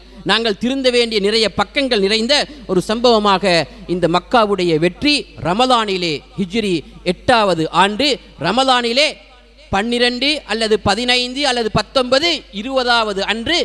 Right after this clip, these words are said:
நிகழ்ந்தேறிய வரலாறு எங்களுடைய புனிதமான இஸ்லாமிய வரலாற்றிலே பதிவாகி இருக்கின்றது. இந்த முக்கியமான படிப்பினைகளை எங்களுடைய வாழ்க்கையை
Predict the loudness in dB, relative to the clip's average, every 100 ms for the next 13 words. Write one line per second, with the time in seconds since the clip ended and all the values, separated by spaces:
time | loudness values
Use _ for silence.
0 | -4 -10 0 2 2 0 0 -2 0 0
1 | 2 0 0 -2 2 4 4 2 0 -4
2 | -8 -6 0 2 4 2 0 0 -2 0
3 | 0 0 0 -2 -4 -2 0 2 2 2
4 | 2 0 0 -4 -2 -2 2 4 4 0
5 | 0 -2 0 2 0 -4 -14 -8 -2 0
6 | 0 0 0 0 2 2 0 2 0 2
7 | 2 0 0 -8 -6 0 2 4 4 4
8 | 2 0 -4